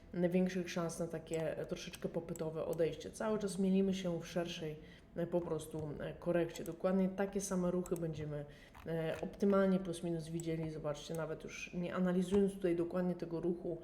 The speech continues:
e, po prostu na, e, H jedynkach. I zwykle to jest dopełnianie bardzo głębokich imbalansów, porzuconych płynności, no i potencjalne tworzenie kolejnych, e, tutaj struktur. No, c-, nie przeskoczymy tego. Zwykle, słuchajcie, jest tak, że,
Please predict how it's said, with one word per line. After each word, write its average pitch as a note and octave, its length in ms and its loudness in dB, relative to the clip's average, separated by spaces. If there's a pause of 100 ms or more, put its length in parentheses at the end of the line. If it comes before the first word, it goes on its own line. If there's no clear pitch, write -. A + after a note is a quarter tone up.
(380)
e, F3+ 80 6
po G3+ 120 2
prostu F#3 380 2
na, D#3 280 -2 (120)
e, D#3+ 100 -2
H E3+ 180 -2
jedynkach. E3 520 0
I F#3 60 0
zwykle A3+ 320 0
to F#3+ 100 0
jest E3+ 100 0
dopełnianie G3 540 4
bardzo F#3 280 0
głębokich F#3+ 520 0
imbalansów, F3 520 0
porzuconych E3+ 560 -4
płynności, D#3+ 720 -6 (380)
no F#3+ 260 8
i F#3 200 8 (240)
potencjalne E3 560 0
tworzenie D#3 480 -6 (320)
kolejnych, F#3+ 580 8
e, E3 120 -2
tutaj D#3 460 -6
struktur. - 640 2
No, G#3+ 100 2
c-, A3 240 -4
nie B3 320 4
przeskoczymy C4 580 0
tego. D#3+ 220 -2
Zwykle, A3 260 0
słuchajcie, G#3 300 0
jest G3 120 0
tak, G#3 200 0
że, F#3+ 240 6